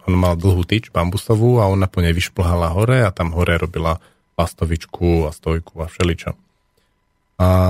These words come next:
okolo toho bolo dosť strachu, lebo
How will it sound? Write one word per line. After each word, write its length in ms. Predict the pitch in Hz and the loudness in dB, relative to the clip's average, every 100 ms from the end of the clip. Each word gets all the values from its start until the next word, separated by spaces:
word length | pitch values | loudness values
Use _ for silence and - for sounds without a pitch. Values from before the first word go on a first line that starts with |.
| 92 92 90 95 | 2 0 0 -2
okolo 240 | - 107 | 2 2
toho 220 | 104 107 | 4 2
bolo 160 | 107 92 | 4 4
dosť 320 | 95 - - | 2 -2 -10
strachu, 480 | - 78 - 85 - _ _ _ | -4 -4 -2 -4 -6 _ _ _
lebo 480 | 85 85 87 87 | -4 0 2 2